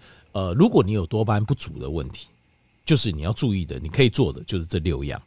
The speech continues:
这六样事情，它会让你不是多巴胺上升，而且整体都上升。那如果说你现在要让整个身体达到一个平衡点，那要怎么做？要这个 homeostasis 要存在。第一个就是要固定的运动，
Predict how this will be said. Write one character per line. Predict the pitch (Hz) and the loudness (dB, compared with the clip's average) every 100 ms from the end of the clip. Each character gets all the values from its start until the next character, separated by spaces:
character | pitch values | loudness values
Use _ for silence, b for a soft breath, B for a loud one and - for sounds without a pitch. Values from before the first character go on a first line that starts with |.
| _ _ | _ _
这 | 127 | 2
六 | 120 107 | 6 6
样 | 92 | 4
事 | 87 80 | 0 -4
情， | - - B B | -6 -10 B B
它 | - | 2
会 | 151 165 | 6 8
让 | 156 110 | 6 6
你 | 78 - | 0 0
不 | 151 | 2
是 | 226 | 4
多 | 147 131 | 4 6
巴 | 123 | 4
胺 | |
上 | 127 120 | 4 0
升， | 107 98 | 0 -2
而 | 104 | -2
且 | 92 | -2
整 | - 110 170 | 0 4 4
体 | - 62 | 2 -6
都 | 76 | -6
上 | 71 71 | -6 -6
升。 | 73 78 - _ B B 135 - | -8 -10 -12 _ B B -16 -2
那 | 240 | 4
如 | 226 | 6
果 | 202 135 | 6 6
说 | 160 | 4
你 | 113 | 2
现 | 85 123 | 0 2
在 | |
要 | 117 | 2
让 | 117 110 98 | 2 -2 -2
整 | 101 | 0
个 | 107 | 0
身 | 120 180 | 2 0
体 | 147 87 | 0 -4
达 | 82 | -4
到 | 98 110 | 0 0
一 | |
个 | 95 | -2
平 | - 90 123 | -6 -2 2
衡 | 123 131 | 4 2
点， | 104 73 - | -2 -6 -8
那 | 117 | -2
要 | 123 | -2
怎 | 76 | -2
么 | 78 | -4
做？ | 135 92 - | 0 0 0
要 | 147 | -2
这 | 147 | -2
个 | 123 | -4
homeostasis | 101 131 120 117 - 147 156 - 80 - | -2 0 2 2 2 4 4 4 -2 -2
要 | 90 | -2
存 | - - | -4 -6
在。 | 90 78 - B B B B | -6 -8 -10 B B B B
第 | 180 | 2
一 | 170 | 4
个 | 113 | 4
就 | 110 | 2
是 | 107 98 | 0 -2
要 | 92 | -4
固 | - 190 135 | 4 6 6
定 | 143 | 4
的 | 92 | 2
运 | 80 80 67 | 0 -2 -4
动， | 60 | -8